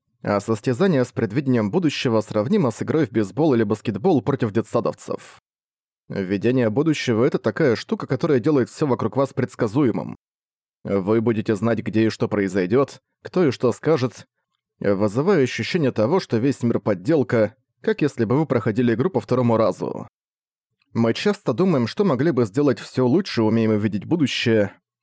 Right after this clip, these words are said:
но если ты можешь все предвидеть, то начнешь воспринимать успех как нечто естественное,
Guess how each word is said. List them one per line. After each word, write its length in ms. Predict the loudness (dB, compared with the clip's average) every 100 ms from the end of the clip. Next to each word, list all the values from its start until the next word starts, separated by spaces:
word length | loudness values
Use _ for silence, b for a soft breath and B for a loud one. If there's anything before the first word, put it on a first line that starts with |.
| -8
но 180 | -2 2
если 320 | 2 2 0
ты 140 | 0
можешь 320 | 2 0 -2
все 200 | -4 -4
предвидеть, 600 | -2 0 0 0 -2 -8 -20 _ _ -2
то 100 | 0
начнешь 380 | 0 -2 -2
воспринимать 560 | -2 -2 -2 0 0 0
успех 320 | -2 -2 -2
как 180 | -2 -2
нечто 260 | -4 -2 -2
естественное, 840 | -2 -2 -4 -2 0 2 0